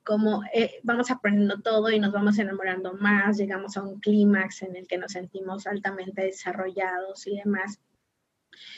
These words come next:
Y bueno, después de un número importante de años, este, me empieza a pasar esto, ¿no? Nuestro tema de hoy, nuestra conversación, eh, del día de hoy, eh, empiezo ya no sentirme ubicada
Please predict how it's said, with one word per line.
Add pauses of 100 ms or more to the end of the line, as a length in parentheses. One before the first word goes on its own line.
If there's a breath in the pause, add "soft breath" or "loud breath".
(140)
Y
bueno,
después
de
un
número
importante
de
años,
este, (560 soft breath)
me
empieza
a
pasar
esto,
¿no?
Nuestro
tema
de
hoy,
nuestra
conversación, (240)
eh,
del
día
de
hoy, (380 loud breath)
eh,
empiezo
ya
no
sentirme
ubicada